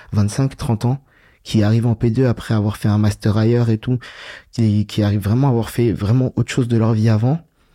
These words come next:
Du coup, euh, même moi, ap-, après être arrivé en deuxième année avec, entre guillemets, un an de retard, je me suis dit, euh, que c'était vraiment pas grand-chose. Je serais médecin un an plus tard, qu'est-ce que ça va changer ? Je me suis dit que vraiment, c'était pas grand-chose.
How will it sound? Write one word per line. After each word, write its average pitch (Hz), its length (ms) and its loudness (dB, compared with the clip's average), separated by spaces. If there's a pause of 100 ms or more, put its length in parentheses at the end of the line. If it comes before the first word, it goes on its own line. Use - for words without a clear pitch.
(120)
Du - 100 -8
coup, 135 260 0
euh, 113 220 2
même 120 200 2
moi, 123 380 0
ap-, - 200 -6
après - 340 -4
être - 200 -4
arrivé 104 300 2
en 95 340 0
deuxième 101 300 -2
année 107 160 2
avec, 95 260 -2
entre 107 180 -6
guillemets, 101 300 -2
un 104 140 0
an 104 80 2
de 92 80 -2
retard, 110 400 -4 (500)
je - 140 -4
me 82 60 -2
suis - 140 -6
dit, 107 280 0
euh, 87 180 -2
que - 160 -10
c'était - 160 -6
vraiment 92 300 0
pas 104 140 0
grand-chose. 101 400 -2 (100)
Je - 400 -14
serais - 240 -2
médecin 104 480 -2
un 107 160 2
an 104 80 0
plus 101 160 -8
tard, 123 360 -4 (160)
qu'est-ce 110 160 -4
que - 80 -10
ça 110 120 0
va 104 100 2
changer ? 101 320 0 (720)
Je 101 80 -4
me 95 80 -2
suis - 160 -6
dit 87 120 -4
que - 140 -6
vraiment, 92 420 -4
c'était - 160 -8
pas 101 100 -2
grand-chose. 101 500 -2